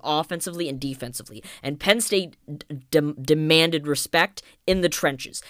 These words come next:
They took that sector over. They were looking at this and they thought, "If we can protect our quarterback, if we can command our ground game, and if we can take away their ground game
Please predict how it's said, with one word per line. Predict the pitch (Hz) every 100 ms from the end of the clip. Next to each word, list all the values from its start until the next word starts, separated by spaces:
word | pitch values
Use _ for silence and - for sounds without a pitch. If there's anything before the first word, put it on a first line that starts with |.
| -
They | 160 185 214
took | - - 208 -
that | 165 165 143
sector | - - 156 - 156 -
over. | 147 123 123
They | 160
were | 165
looking | 175 214 214
at | 170 160
this | 156
and | 165
they | 160
thought, | 156 151 139 - -
"If | - 143
we | 170 226 247 262 - -
can | 156 143 127 _ _ -
protect | 147 202 214
our | 254
quarterback, | - 214 208 208 208
if | 151
we | 170 202
can | 233 202 -
command | - 165 160 180 202
our | 208 170
ground | 156 160 160 170
game, | 175
and | 139
if | -
we | 196
can | 226
take | - 208
away | 214 196
their | 156 160 175
ground | 202 220 233
game | 254